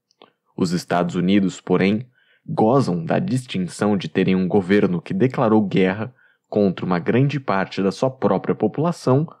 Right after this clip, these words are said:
e empreendeu o assassinato cruel de centenas de milhares dos seus próprios cidadãos. Além disso, embora as relações entre cidadãos americanos e estrangeiros não pareçam ser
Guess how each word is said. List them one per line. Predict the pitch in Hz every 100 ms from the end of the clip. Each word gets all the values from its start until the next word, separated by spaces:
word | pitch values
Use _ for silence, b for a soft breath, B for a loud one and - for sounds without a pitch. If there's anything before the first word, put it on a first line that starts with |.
| B B
e | 104 95 104
empreendeu | 151 151 156 139 95 98 - _
o | 80
assassinato | 90 - 120 - 98 92 -
cruel | - 165 120 110 123
de | 90
centenas | - 104 98 120 123 123 123
de | 107
milhares | 101 92 92 90 -
dos | 110
seus | - 160 -
próprios | - 104 98 95 - 113 - -
cidadãos. | 139 135 113 90 - - - _ _ b b b -
Além | 95 92 92
disso, | 90 104 123 - 85 - _
embora | 98 92 90 98
as | -
relações | 147 147 143 104 92 85
entre | 175 -
cidadãos | 101 - 92 90 92
americanos | 95 95 - 95 85 82 - -
e | 92 87
estrangeiros | 85 95 98 101 110 120
não | 123 127
pareçam | 131 98 90 92
ser | 90 95 90